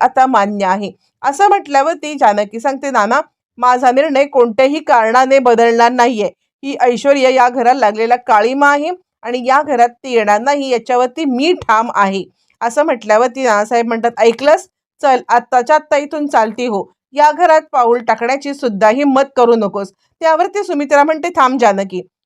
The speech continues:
मला तुझ्याशी खूप महत्त्वाचं बोलायचं आहे." जानकी म्हणते, "आई, काय बोलण्यासारखं राहिलंय?"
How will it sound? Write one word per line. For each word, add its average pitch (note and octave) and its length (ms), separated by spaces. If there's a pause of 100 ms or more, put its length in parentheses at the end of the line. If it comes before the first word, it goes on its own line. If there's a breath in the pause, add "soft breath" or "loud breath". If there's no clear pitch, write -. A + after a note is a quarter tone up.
मला C4 200
तुझ्याशी C4 520
खूप C#4+ 280
महत्त्वाचं A#3+ 640
बोलायचं G#3 400
आहे." F#3 200 (360)
जानकी D4+ 380
म्हणते, F4+ 240
"आई, F4+ 280
काय F4 240
बोलण्यासारखं F4+ 600
राहिलंय?" A3+ 360